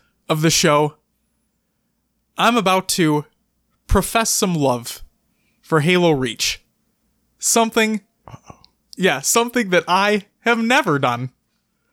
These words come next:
Speaker 1: Well, more than likely have never done. Besides,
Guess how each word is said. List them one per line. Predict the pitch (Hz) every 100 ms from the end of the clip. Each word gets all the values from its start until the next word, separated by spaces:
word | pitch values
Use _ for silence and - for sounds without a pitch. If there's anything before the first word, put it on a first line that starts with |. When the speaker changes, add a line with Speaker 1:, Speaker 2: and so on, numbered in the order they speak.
| _ _ _ _ -
Speaker 1:
Well, | 302
more | 269 240
than | 185 160
likely | 147 147 139
have | 135
never | 135 135
done. | 123 123
Besides, | 175 - 254 254 -